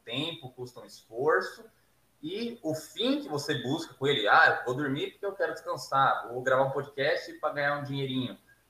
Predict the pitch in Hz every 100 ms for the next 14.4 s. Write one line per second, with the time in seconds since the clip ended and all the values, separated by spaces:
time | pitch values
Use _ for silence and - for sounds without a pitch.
0 | _ 113 131 135 131 127 - _ - 151
1 | 151 151 156 165 143 156 185 - - 170
2 | 151 135 - 135 135 139 - 143 135 135
3 | 151 151 135 120 - - _ _ _ _
4 | _ - 127 127 123 - 170 214 226 -
5 | 160 190 262 277 - _ _ _ _ _
6 | _ _ - 143 139 160 - - 381 -
7 | - 226 233 269 - - 190 - - -
8 | - _ _ _ _ - 120 160 190 196
9 | 220 - 143 104 - - _ - - -
10 | _ _ _ _ - 107 104 104 101 131
11 | 147 143 180 202 170 - - _ - 156
12 | 196 - 226 - 226 196 220 233 262 226
13 | 156 - - - _ _ 127 127 151 131
14 | 110 92 - -